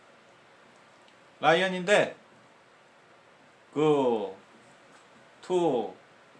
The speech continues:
see 요것도 할 거예요. 이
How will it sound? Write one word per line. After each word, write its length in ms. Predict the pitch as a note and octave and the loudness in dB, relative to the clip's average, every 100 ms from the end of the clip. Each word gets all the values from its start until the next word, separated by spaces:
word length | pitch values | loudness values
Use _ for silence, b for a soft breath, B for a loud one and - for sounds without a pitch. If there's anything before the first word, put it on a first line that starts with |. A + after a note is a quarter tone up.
| - - - - - | -20 -20 -20 -20 -20
see 800 | - - E3+ E3+ D#3 C#3+ B2 G#2 G2 - - - - _ b b b b - | -20 -6 -2 -2 -2 -4 -6 -8 -14 -20 -20 -20 -20 _ b b b b -6
요것도 400 | C#3+ E3+ G#3+ G#3+ | 0 2 0 0
할 180 | F#3+ F#3+ | -2 -2
거예요. 320 | E3 D3+ A#2+ | -2 0 0
이 480 | A#2 C3+ E3+ E3+ D#3 | -2 -4 -2 -2 -4